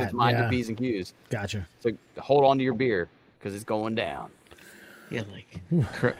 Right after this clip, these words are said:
Speaker 3: Croatia, the pussycat will come to the tiny door. What, what, what does that mean? I, I tell you, I hear, I tell you what it means.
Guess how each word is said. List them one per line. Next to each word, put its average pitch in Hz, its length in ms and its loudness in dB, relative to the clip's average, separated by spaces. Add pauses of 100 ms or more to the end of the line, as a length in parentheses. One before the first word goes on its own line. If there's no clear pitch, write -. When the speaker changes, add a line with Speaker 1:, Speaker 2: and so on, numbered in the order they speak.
Speaker 3:
Croatia, 117 680 2 (160)
the 113 80 -4
pussycat 113 680 -2
will 110 120 -10
come 110 300 -8
to 110 140 -10
the 104 100 -8
tiny 107 440 -6
door. 110 380 -2 (1900)
What, 113 240 -10
what, 127 140 -12 (120)
what 131 180 -10
does 120 120 -6
that 131 200 0
mean? 107 200 -10 (300)
I, 151 320 8
I - 40 2
tell 156 200 8
you, 127 160 6
I 135 140 8
hear, 160 200 6
I 147 60 6
tell 143 180 2
you 131 80 4
what 117 100 0
it 110 80 -8
means. 117 280 -2